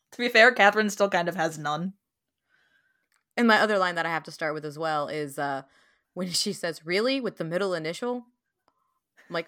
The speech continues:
Speaker 2: "Ma'am, he's an author."
Speaker 1: August W. Booth.
Speaker 2: Like
Speaker 1: Uh, his name is actually a reference. Yeah, her line of, "Really? With the middle initial?" The W's for Wayne. Our stranger's name is August W. Booth. Yes, with the middle initial.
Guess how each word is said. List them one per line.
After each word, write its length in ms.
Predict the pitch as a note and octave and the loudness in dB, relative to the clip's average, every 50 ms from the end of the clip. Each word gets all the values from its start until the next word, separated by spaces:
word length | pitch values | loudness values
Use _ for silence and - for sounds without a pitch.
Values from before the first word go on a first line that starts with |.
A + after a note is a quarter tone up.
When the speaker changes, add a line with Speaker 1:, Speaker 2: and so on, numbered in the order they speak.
| _ - | _ -4
Speaker 2:
"Ma'am, 400 | F#3 G#3 A3+ A3+ F#3 D#3 C3 - - _ _ | 2 4 6 6 6 4 2 -4 -12 _ _
he's 200 | - F#3+ G3 D#3+ | -6 -4 -4 -2
an 140 | F#3+ E3+ D3+ - | -2 -4 2 6
author." 560 | F#3+ G3+ G3+ F#3 F3+ - D#3+ D3+ C3+ A#2+ - - _ _ _ _ _ _ _ _ _ - _ _ _ _ _ - | 8 10 10 10 8 6 0 0 0 -2 -4 -8 _ _ _ _ _ _ _ _ _ -20 _ _ _ _ _ 2
Speaker 1:
August 640 | - G#3+ A#3 A3+ C#4 C4+ C4 - - - F#3 E3 | 4 4 4 6 4 2 2 0 -4 -12 -8 -4
W. 400 | - F3 E3 F3+ F3 F3 F3 F3 | -4 -2 -2 -2 -2 -2 -2 -4
Booth. 500 | D#3+ D3+ D3 C#3 B2+ - - - - - _ _ - | -4 -4 -6 -6 -6 -8 -14 -18 -20 -20 _ _ -10
Speaker 2:
Like 140 | E3+ D#3+ - - | -10 -8 0 6
Speaker 1:
Uh, 180 | G3+ G#3 G3+ - G3 - | 8 8 8 6 4 2
his 160 | - A#3 B3+ | 2 4 4
name 240 | A3 C4+ F4+ G#4 F4 | 6 6 6 6 6
is 100 | D4 A3+ | 6 8
actually 320 | A3 G#3 G#3+ - - G#3+ | 8 8 6 6 4 4
a 60 | F3 D#3 | 4 4
reference. 560 | D#3 E3 - D#3+ D3 F#2+ - - - - - _ _ _ _ _ _ _ _ _ _ _ _ _ _ _ _ _ _ _ - - - | 2 2 0 -2 -4 -8 -8 -12 -12 -12 -16 _ _ _ _ _ _ _ _ _ _ _ _ _ _ _ _ _ _ _ -10 -4 0
Yeah, 140 | G#3 F#3+ F#3+ | 0 2 4
her 100 | G#3+ G#3 | 4 4
line 180 | G#3 G3+ G3+ | 6 6 4
of, 160 | G3 F#3 E3+ | 4 2 2
"Really? 300 | F3 F#3+ G#3 A3+ A#3 A#3 A#3 | 2 2 2 2 2 0 -2
With 120 | F3 E3+ | -4 -6
the 60 | - | -4
middle 200 | F3+ F3+ F#3+ F#3+ | -2 0 2 2
initial?" 420 | F3+ F3+ F#3+ G3 - A3 G#3+ A3+ A3 - _ _ - | 2 0 0 0 0 0 -2 -2 -4 -6 _ _ -10
The 60 | E3+ | -6
W's 380 | F3+ F3 E3+ F#3 F3+ F3 - - | -4 -2 -2 0 0 -2 -2 -4
for 180 | - F3 E3 | -4 -4 -4
Wayne. 500 | F#3 D#3 D#3+ D#3 D#3+ D#3 D3+ D3 D3 D3+ - _ - - - - - _ _ _ _ _ _ - | -4 -4 -6 -8 -8 -8 -10 -10 -12 -14 -16 _ -20 -20 -20 -20 -20 _ _ _ _ _ _ 4
Our 120 | G#3 G#3+ | 6 6
stranger's 440 | G#3+ - A3 A3 A3+ A3+ B3 C4+ A#3 | 6 4 4 4 4 4 4 2 2
name 220 | A3 G3+ G3 G3+ | 0 0 0 0
is 100 | G#3 G3+ - - | 0 0 -2 0
August 420 | - E3 E3 E3+ F#3 A3 - F3+ | 0 0 0 0 -2 -4 -6 -4
W. 380 | E3+ F#3+ - D#3+ E3+ F3+ G3+ A3+ | -4 -4 -2 -2 -2 -2 -2 -4
Booth. 400 | A3 D#3+ D3 E3+ G#3 - - - - | -4 -4 -4 -6 -6 -10 -12 -16 -12
Yes, 200 | - G#2+ B2+ - | -10 -10 -10 -10
with 80 | - | -12
the 80 | - E3 | -12 -12
middle 220 | D3 C#3 D3+ E3+ | -8 -6 -4 -4
initial. 400 | G3 E3 C#3 C#3+ - D#3 F3+ A3+ | -4 -4 -6 -6 -6 -6 -8 -8